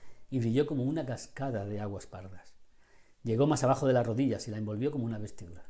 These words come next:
Y entonces, ella la recogió de nuevo, nerviosa y rápidamente. Por un minuto se sintió desfallecer y permaneció de pie mientras un par de lágrimas caían a la raída alfombra roja. Se puso rápidamente su vieja y oscura chaqueta.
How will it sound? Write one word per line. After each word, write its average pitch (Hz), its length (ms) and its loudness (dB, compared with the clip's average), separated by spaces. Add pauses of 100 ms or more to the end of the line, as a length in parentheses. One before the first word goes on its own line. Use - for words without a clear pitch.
(140)
Y - 80 -10
entonces, 165 560 -2 (560)
ella 151 260 0
la 175 120 0
recogió 104 340 -4
de 101 80 -4
nuevo, 101 240 -8 (220)
nerviosa 110 440 -2
y 107 40 -4
rápidamente. 120 580 -6 (540)
Por 143 140 -2
un 214 120 4
minuto 196 360 0
se 165 120 -4
sintió 147 340 0
desfallecer 143 560 0
y 127 60 -2
permaneció 123 480 -2
de 165 80 2
pie 165 180 0
mientras 131 580 -2
un 180 200 -6
par 165 160 -2
de 151 100 0
lágrimas 143 440 -2
caían 135 360 -2
a 127 60 -2
la 127 100 0
raída 127 300 0
alfombra 127 420 -2
roja. 127 380 -10 (1600)
Se - 180 6
puso 175 220 10
rápidamente 139 520 8
su 127 120 2
vieja 139 240 6
y 120 60 4
oscura 135 280 2
chaqueta. - 460 -4